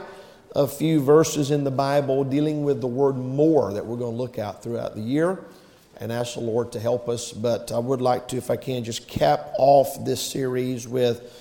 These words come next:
uh, a sobering reminder that we'll get to here in just a moment. Would you stand with me, please? Psalm chapter one fifteen, our theme verse is verse number fourteen.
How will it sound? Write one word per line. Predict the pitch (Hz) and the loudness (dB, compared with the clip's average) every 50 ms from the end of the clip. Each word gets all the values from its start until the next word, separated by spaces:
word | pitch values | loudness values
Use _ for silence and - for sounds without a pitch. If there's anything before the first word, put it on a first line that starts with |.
| - - - - - _ _ - | -20 -20 -20 -20 -20 _ _ -6
uh, | - 120 120 113 107 - 90 | 0 0 2 2 0 -2 -2
a | 113 | -4
sobering | - - - 139 143 143 131 139 131 123 | -4 -2 0 0 0 2 0 0 -2 -2
reminder | 117 117 117 123 143 156 170 180 185 175 170 190 226 233 - - - - - - - | -4 -4 -2 0 2 4 4 4 4 6 8 8 8 6 4 -8 -14 -16 -18 -14 -8
that | - 113 107 | -6 -4 -2
we'll | 123 127 135 | 0 0 0
get | 127 127 143 143 - - | 2 2 0 0 0 -2
to | - 147 | 0 0
here | 139 135 135 143 139 135 | 0 2 2 0 0 0
in | 131 127 117 | 0 -2 -4
just | 113 - - 208 - - - | -4 0 0 0 0 0 0
a | 143 | 0
moment. | 139 139 143 147 135 | 2 2 2 2 2
Would | 143 147 | 0 0
you | 131 139 | -2 -2
stand | - - - 180 196 196 | -4 -2 0 2 2 6
with | 190 196 170 | 6 6 6
me, | 175 175 | 6 -2
please? | 165 - 165 175 175 175 180 175 165 170 - - - - - - - | -2 2 4 6 6 6 6 4 0 -4 -6 -10 -14 -20 -20 -20 -20
Psalm | - - - - 160 165 165 165 165 165 160 | -16 -6 2 4 6 6 6 6 2 0 0
chapter | - - - 160 156 156 - - 139 | 0 4 6 6 6 6 2 0 -2
one | 143 135 143 160 165 170 160 | 0 2 4 4 4 4 2
fifteen, | 165 - - 170 160 - - - 170 165 170 170 170 170 165 | 0 0 0 0 0 -2 -4 -2 0 2 2 2 2 0 0
our | 156 139 135 131 123 | 0 2 2 2 0
theme | 127 - 156 160 160 156 151 139 | 0 -2 0 0 0 0 0 2
verse | - 151 156 156 151 151 - | 4 4 4 4 2 0 -4
is | - 139 127 117 | -4 -4 -4 -2
verse | 113 139 139 131 - - | 0 0 0 0 0 -4
number | 131 127 123 120 | -4 -4 -4 -6
fourteen. | - - - - 254 262 247 - - - 117 104 104 120 139 | -6 -4 2 4 4 4 4 2 -2 -4 -4 -2 -2 -4 -6